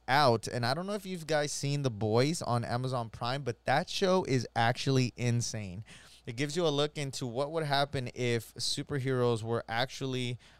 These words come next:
realistically put into our world and the problems that would, that they would face, you know, in the day-to-day lives. And just think about kinda like a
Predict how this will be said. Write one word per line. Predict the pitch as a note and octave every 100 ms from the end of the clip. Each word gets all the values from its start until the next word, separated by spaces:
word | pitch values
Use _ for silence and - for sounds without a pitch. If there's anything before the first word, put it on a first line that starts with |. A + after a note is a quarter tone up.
| -
realistically | C#3 D3+ C#3 C3 C3 B2
put | A#2 C3+
into | A#2+ B2 B2
our | A2
world | A2 A#2 A2+
and | A2+ G#2+ - _
the | B2+
problems | D3 C#3 C3
that | B2 A2+
would, | A2+ -
that | B2 A#2
they | B2
would | A2+ A2
face, | - A2+ G#2+ - C#3 _ _ _ _ _ -
you | A#2+
know, | A2 A#2
in | A#2
the |
day-to-day | A2+ C#3 B2+ A#2+ A#2+
lives. | A#2 A2+ A2 G#2+ G#2+
And | G#2+ G#2+ - - -
just | - -
think | G3
about | F#3 E3
kinda | - C#3 D#3
like | C#3 B2+
a | G#2+ G#2